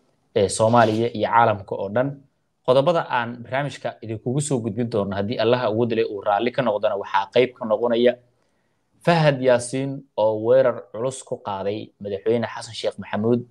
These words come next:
iyo Siciid Cabdullaahi Dani. Weliba eedayn culus u jeediyey labada dhinac. Weliba sheegay in ay hadda isku hayaan culays iyo dhibaato ay ku hayeen dowladdii madaxweyne Maxamed Cabdullaahi Farmaajo.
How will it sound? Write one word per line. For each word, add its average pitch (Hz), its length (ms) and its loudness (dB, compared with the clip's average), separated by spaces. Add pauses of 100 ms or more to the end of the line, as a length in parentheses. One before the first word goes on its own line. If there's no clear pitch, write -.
(400)
iyo 98 160 -4
Siciid 117 400 2
Cabdullaahi 104 500 2
Dani. 95 300 0 (760)
Weliba 143 360 6
eedayn 131 420 4
culus 151 280 0
u 165 80 -6
jeediyey 113 500 -4
labada 110 280 -2
dhinac. 90 260 -10 (840)
Weliba 139 260 2
sheegay 123 500 0 (440)
in 160 160 -2
ay 120 120 2
hadda 151 320 2
isku - 180 -8
hayaan 117 580 0
culays 135 340 4
iyo 113 140 -4
dhibaato 113 400 -2
ay 123 160 -2
ku 151 120 -2
hayeen 123 480 2
dowladdii 123 520 0
madaxweyne 123 480 0
Maxamed 110 320 -6
Cabdullaahi 110 440 -2
Farmaajo. 107 500 -2